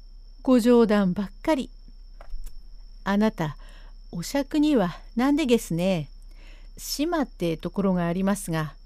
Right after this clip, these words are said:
これから栗ばかりありますが、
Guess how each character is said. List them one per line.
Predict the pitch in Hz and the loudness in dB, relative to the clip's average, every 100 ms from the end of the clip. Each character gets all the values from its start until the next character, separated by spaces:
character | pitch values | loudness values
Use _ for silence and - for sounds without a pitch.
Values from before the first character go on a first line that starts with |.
| - - - - - - - - | -20 -20 -20 -20 -20 -20 -20 -2
こ | 240 | 0
れ | 269 | 0
か | - 277 | 0 0
ら | 269 269 - - | 2 0 -2 -18
栗 | - 269 294 320 | -6 -2 0 0
ば | 330 | 0
か | 330 233 | 2 2
り | 185 | 2
あ | 180 | 2
り | 190 | 2
ま | 208 | 0
す | - 208 | -2 -2
が、 | 170 160 | -2 -4